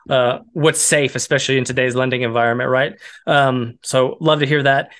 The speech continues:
In terms of, in terms of, um, you know, finding deals and finding potential properties, um, with lending in mind, are you guys seeing, uh, deal flow? Is it still pretty, are you still finding good deal flow, or is it kinda dried up for right now? I know a lot of apartment guys have said that it's kinda dried up,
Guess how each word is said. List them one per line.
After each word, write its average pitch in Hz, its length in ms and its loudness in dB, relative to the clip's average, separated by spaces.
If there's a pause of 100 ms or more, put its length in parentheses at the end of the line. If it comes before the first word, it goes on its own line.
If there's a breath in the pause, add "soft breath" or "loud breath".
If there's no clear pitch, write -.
(140)
In 165 120 -4
terms 226 260 2
of, 170 260 2 (760)
in 175 100 -2
terms 202 300 0
of, 156 200 0
um, 120 560 0 (300)
you 151 100 0
know, 139 300 0 (720)
finding 160 380 0
deals 117 400 -4
and 143 100 -8
finding 156 340 -2
potential 131 360 -4
properties, 113 520 -2 (380 loud breath)
um, 123 500 -2 (300)
with 165 300 0
lending 147 320 2
in 127 100 0
mind, 123 400 0 (220 loud breath)
are 147 60 -2
you 160 120 0
guys 202 200 2
seeing, 196 360 0
uh, 139 140 0
deal 156 300 0
flow? 165 500 2
Is 151 120 -2
it 156 60 0
still 180 220 2
pretty, 175 480 0
are 156 80 -2
you 151 140 -2
still - 340 -4
finding 156 220 0
good 165 100 2
deal 175 140 2
flow, 190 280 4
or 139 160 4
is 131 120 -2
it 135 60 -6
kinda 139 180 -4
dried 139 240 0
up 156 80 -2
for 147 80 -6
right 151 120 2
now? 147 120 0
I 143 100 0
know 135 160 2
a - 20 2
lot 131 160 2
of 123 60 -4
apartment 131 380 -4
guys 123 200 -2
have 120 120 -8
said 123 180 -2
that 120 100 -4
it's 123 120 -10
kinda 120 180 -4
dried 120 260 0
up, 120 180 -4